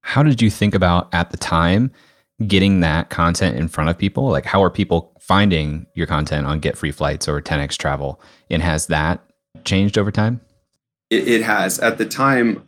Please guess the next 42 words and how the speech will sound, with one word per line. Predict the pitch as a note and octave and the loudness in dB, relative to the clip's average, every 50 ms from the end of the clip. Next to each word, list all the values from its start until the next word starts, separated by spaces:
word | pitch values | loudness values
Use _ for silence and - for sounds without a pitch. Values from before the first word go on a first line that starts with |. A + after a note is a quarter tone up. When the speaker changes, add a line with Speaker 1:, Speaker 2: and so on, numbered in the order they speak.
| _ _ - | _ _ -10
Speaker 2:
we | G#2+ G#2 A2 A2+ | -4 0 0 0
were | A#2 A2 G#2+ G2+ F#2+ | 2 2 2 0 0
really | F#2 G2 G#2+ A2 A2+ A#2 A2 G2+ | 0 0 0 0 0 0 0 -2
interested | G#2+ G2+ - G#2 G2 - - G2+ F#2 | -4 -4 -4 -6 -6 -6 -4 -4 -4
in | F#2+ F#2 F2+ | -2 -4 -4
going | F2+ F#2+ G2 F#2+ F#2+ | -2 -2 -2 -2 0
after, | F#2 F#2 F#2 - - G2 | -2 -2 -4 -6 -6 -6
like, | F#2 F#2 E2+ - | -6 -6 -6 -8
social | - - - F#2+ F#2+ - - - | -6 -4 -2 -4 -2 -4 -6 -8
sharing. | - - - G2 G2+ G2 G#2 A2+ B2+ C3+ D3 D3 - _ _ _ _ _ _ _ - | -8 -8 -8 -4 -2 0 0 0 0 -2 -4 -6 -12 _ _ _ _ _ _ _ -4
We | G#2+ G#2 G2 | -2 -2 0
were | F#2+ G2 | 0 -2
still | F#2+ - - - C3 C3 | -2 -4 -2 -2 -2 -2
had | B2+ B2 A#2 G#2+ | -2 -2 -2 -2
some | - - A2+ A2 | -2 -2 0 0
of | G#2+ | 0
that | G2+ - | 0 -2
mindset | F#2 F#2+ F#2+ F#2+ F#2+ F#2+ - F#2+ F#2 | -4 -4 -2 -2 -2 -2 -4 -4 -4
of, | F#2 F#2 F#2 - _ _ _ _ _ - | -4 -4 -6 -8 _ _ _ _ _ -6
"Hey, | - E3 - | -4 -2 -2
if | A2+ - | -2 0
there's | - C3+ C#3 C3+ B2+ | 0 0 0 0 -2
an | A#2 | -2
article | - G#2+ G#2+ G#2+ G#2 - G#2 | -2 -2 -2 -2 -2 -2 -4
out | G#2+ G2+ - | -4 -4 -4
there | G2+ G2 | -6 -4
about | G2 G2+ G2 F#2 | -4 -4 -4 -4
how | G2 G2 F#2 | -4 -4 -6
Bryce | F2+ - - G2 G2 G2+ G2 - | -6 -6 -6 -4 -4 -4 -4 -4
went | G2 G2 F#2+ - | -6 -6 -8 -8
to | D#2+ | -12
Paris | - - - G#2 G#2 G#2+ G2+ | -14 -10 -8 -6 -6 -6 -6
for | - - G2+ | -8 -6 -4
the | G2+ | -4
weekend | G2+ G2+ G2 - G2 F#2+ F#2 F#2+ F#2+ F#2 | -2 -2 -4 -4 -6 -4 -4 -4 -6 -6
for, | - F#2+ | -8 -10
like, | F#2+ F#2+ - - | -10 -8 -8 -8
sixty | - - A#2 - - A#2+ | -8 -8 -8 -8 -8 -6
bucks | A2 G#2+ G#2 F#2+ - G#2+ | -4 -4 -6 -6 -4 -6
out | - D3 | -6 -6
of | - - | -6 -4
pocket, | - D3 C#3+ C#3+ C#3+ A#2 - - | -2 -2 0 0 -2 -4 -6 -6